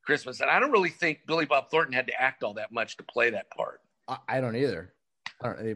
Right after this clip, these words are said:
Speaker 2: just put a red suit on him, really, and had him, uh,
Speaker 1: Yeah.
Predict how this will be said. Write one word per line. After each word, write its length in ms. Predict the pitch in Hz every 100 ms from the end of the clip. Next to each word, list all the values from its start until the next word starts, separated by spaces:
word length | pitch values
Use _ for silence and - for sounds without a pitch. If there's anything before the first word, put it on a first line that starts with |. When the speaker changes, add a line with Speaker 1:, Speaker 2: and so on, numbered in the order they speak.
| - -
Speaker 2:
just 200 | 143 -
put 100 | 160
a 20 |
red 240 | 131 135
suit 240 | 120 156 165
on 160 | 110
him, 140 | 101 101
really, 240 | 135 107
and 100 | 107
had 140 | 110 107
him, 160 | 104
uh, 220 | 101 90 90
Speaker 1:
Yeah. 200 | 113